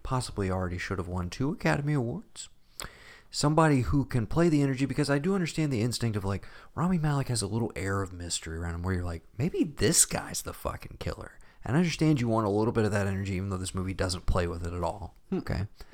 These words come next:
Speaker 1: So I understand that instinct. So let's take somebody who can do that. But let's take somebody who we can also buy as a young, you know, upstart detective, uh, you know, like I said, that cocksure energy of Brad Pitt in Seven.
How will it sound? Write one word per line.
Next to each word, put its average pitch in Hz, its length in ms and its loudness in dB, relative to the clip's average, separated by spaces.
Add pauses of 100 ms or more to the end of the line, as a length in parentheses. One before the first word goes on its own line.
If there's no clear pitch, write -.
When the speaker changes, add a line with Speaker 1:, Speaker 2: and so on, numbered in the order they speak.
(420)
Speaker 1:
So 110 140 4
I 120 40 8
understand 131 340 4
that 95 120 2
instinct. 87 340 0
So 110 80 2
let's 131 160 4
take 175 220 2
somebody 165 280 2
who 160 120 4
can 170 160 0
do 208 120 0
that. - 300 -8 (720)
But 101 100 4
let's 104 160 4
take 123 180 4
somebody 107 240 4
who 107 100 4
we 104 140 4
can 107 120 4
also 110 360 6
buy 90 400 0 (400)
as 87 160 -6
a 90 80 -2
young, 85 560 -4 (1080)
you 90 120 -10
know, 78 220 -12 (220)
upstart 95 440 -2
detective, 95 600 -2
uh, 90 140 0 (640)
you 95 80 -6
know, 76 160 -8 (300)
like 92 160 0
I 104 40 4
said, 90 280 0
that 87 180 -4
cocksure 127 560 4
energy 101 400 2
of 107 140 0
Brad 107 300 2
Pitt - 200 0
in 120 140 -2
Seven. - 340 -4